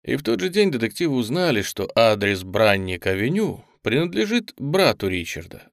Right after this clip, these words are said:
Рубену. Фрэнк попросил лабораторию сопоставить гильзы и пули, найденные на месте преступления, с теми, что были в сумке. И по заключению Департамента полиции Лос-Анджелеса, огнестрельное оружие было тем же, что применялось в преступлениях.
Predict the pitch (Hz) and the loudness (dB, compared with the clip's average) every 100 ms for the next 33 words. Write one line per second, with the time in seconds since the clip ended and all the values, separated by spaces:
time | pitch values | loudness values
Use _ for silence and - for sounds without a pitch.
0 | - 170 156 73 - - _ _ _ _ | -2 -2 -2 -6 -10 -20 _ _ _ _
1 | - 143 202 190 143 120 107 - 160 139 | 0 2 2 0 -2 2 0 2 0 2
2 | 101 101 95 160 165 151 135 113 - 95 | 2 2 2 2 2 2 0 -2 -2 -4
3 | - 160 160 123 95 101 151 139 123 143 | 0 2 2 2 -2 -4 -2 -2 0 -2
4 | 156 147 - 160 120 95 98 101 101 95 | -2 -6 -4 0 2 2 0 2 0 0
5 | 95 95 92 92 95 90 - - 95 - | -2 -2 -2 -2 -2 -4 -6 -4 -4 -4
6 | 95 104 117 110 101 95 - 120 165 175 | -6 0 2 4 2 -2 -2 0 2 0
7 | 160 - - 165 202 190 - 117 85 - | -4 -4 -2 -2 -2 -4 -6 -6 -6 -10
8 | - - _ _ _ 135 135 117 101 98 | -18 -20 _ _ _ -6 -4 -2 -2 -2
9 | 98 123 117 104 98 95 98 95 107 101 | -2 0 2 0 -2 -2 -4 0 0 0
10 | 95 87 95 95 98 95 - 101 98 - | -2 -6 -2 -2 -2 -4 -2 -2 -2 0
11 | 208 170 180 175 151 180 180 185 185 190 | 0 0 0 0 2 2 2 2 0 -4
12 | 190 214 214 123 101 135 175 139 151 131 | 0 2 2 2 2 2 0 2 6 6
13 | 98 101 - - - - 113 131 113 107 | 2 -2 0 0 0 2 4 4 4 0
14 | - 92 87 95 92 92 95 98 92 - | 0 -6 -2 -2 -2 0 0 0 -2 -10
15 | - 98 92 110 107 71 - - - _ | -6 -6 -4 -6 -8 -14 -14 -20 -20 _